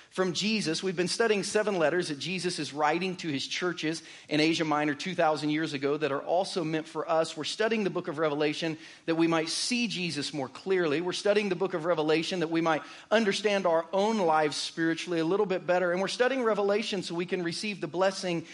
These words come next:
that God wants to give us through the book of Revelation. We're in Revelation three today, the fifth letter, written to a city called Sardis in a-, ancient Asia Minor,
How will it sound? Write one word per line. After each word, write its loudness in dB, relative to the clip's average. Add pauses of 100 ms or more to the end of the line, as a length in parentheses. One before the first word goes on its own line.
(180)
that 2
God 4
wants -2
to -2
give -2
us 0
through -2
the -2
book -2
of -4
Revelation. 0
We're 0
in -2
Revelation 2
three -4
today, 0
the -2
fifth -4
letter, -2 (400)
written 2
to 0
a -4
city -4
called -2
Sardis 0
in -2
a-, -4
ancient -4
Asia -2
Minor, 0